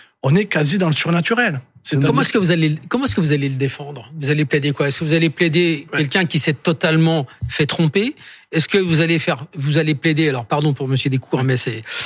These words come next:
Speaker 2: c'est pas du tout, euh, euh, la, la, la, la niaiserie, la bêtise ? Il
Speaker 1: Ouais.
Speaker 2: a, il a rien vu venir,
Speaker 1: Non, non.
Speaker 2: euh, parce que la cour, la cour va quand même vous l'envoyer, ça. Le président va, va dire à monsieur Descours, « Attendez, vous n'avez rien vu ?
Speaker 1: Non.
Speaker 2: Vous avez déménagé cinquante fois,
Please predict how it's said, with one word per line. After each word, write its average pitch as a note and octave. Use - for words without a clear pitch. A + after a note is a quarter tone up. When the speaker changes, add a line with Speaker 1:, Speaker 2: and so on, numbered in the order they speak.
Speaker 2:
c'est -
pas C#3+
du C3+
tout, D#3+
euh, B2+
euh, C3
la, C#3
la, C3
la, C3
la C3+
niaiserie, D3
la E3
bêtise ? C#3+
Il D3+
Speaker 1:
Ouais. D#3+
Speaker 2:
a, C3
il C3
a C3
rien C#3
vu D3
venir, F3
Speaker 1:
Non, -
non. D3
Speaker 2:
euh, C#3
parce D#3
que F#3
la E3+
cour, -
la D#3+
cour G#3
va D3+
quand E3+
même D#3
vous C#3
l'envoyer, F3+
ça. B2
Le A#2
président D#3
va, C#3+
va D3+
dire D3+
à D3
monsieur C#3
Descours, « D3
Attendez, C3
vous C#3+
n'avez C#3+
rien D#3+
vu ? A#3+
Speaker 1:
Non. D3
Speaker 2:
Vous D3
avez E3+
déménagé E3+
cinquante G3
fois, A#3